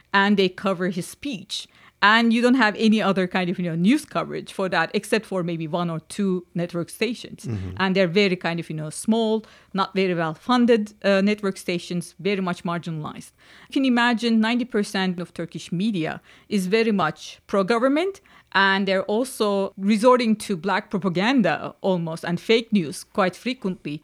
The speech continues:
Speaker 1: to show that the opposition is a terrible option and the people should not ever actually even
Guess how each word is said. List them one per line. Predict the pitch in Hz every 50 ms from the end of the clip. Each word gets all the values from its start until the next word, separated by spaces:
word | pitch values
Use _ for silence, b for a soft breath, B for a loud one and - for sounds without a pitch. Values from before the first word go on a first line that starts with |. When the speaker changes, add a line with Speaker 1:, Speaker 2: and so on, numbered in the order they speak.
| - -
Speaker 1:
to | 254 247 226 220 220
show | 202 - - - - 226 202 185 185 185 185 185 - -
that | 175 175 180 175 - -
the | - - -
opposition | 185 175 - 185 160 180 175 - - 170 170 -
is | 170 165 165 151
a | 165 151
terrible | - - - 202 208 214 190 214 -
option | - 156 160 156 - - 175 160 -
and | 151 160 160
the | 165
people | - - 175 160 - 160
should | 151 - - 175 151
not | 165 165 160 156 160 -
ever | - 175 170 156 165 156 165 -
actually | - 160 160 - - - 156 156 156 165 -
even | - 185 175 175 175 165 170 165 160 - -